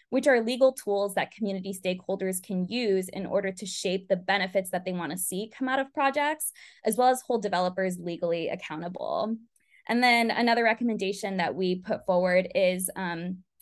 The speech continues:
to not award any projects that will use what's called enhanced oil recovery. So kind of like how I mentioned earlier,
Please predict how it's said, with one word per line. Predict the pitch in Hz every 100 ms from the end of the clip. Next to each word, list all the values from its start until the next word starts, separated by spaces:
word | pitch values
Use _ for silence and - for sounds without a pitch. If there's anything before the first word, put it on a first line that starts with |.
| _ _ -
to | 254
not | 226 196 196 196 - -
award | 190 208 208 208
any | 202 202
projects | 190 - 185 175 190 185 -
that | 185 180 175 170 -
will | 202 190 185 180 180
use | 180 190 190 185
what's | 190 185 - -
called | 196 180 185
enhanced | 202 185 190 180 185
oil | - 180 180
recovery. | 170 - 170 208 269 330 440 _ - - -
So | 262
kind | 269 302
of | 311
like | 277
how | 254
I | 233
mentioned | 208 220 175
earlier, | 190 196 185 180 175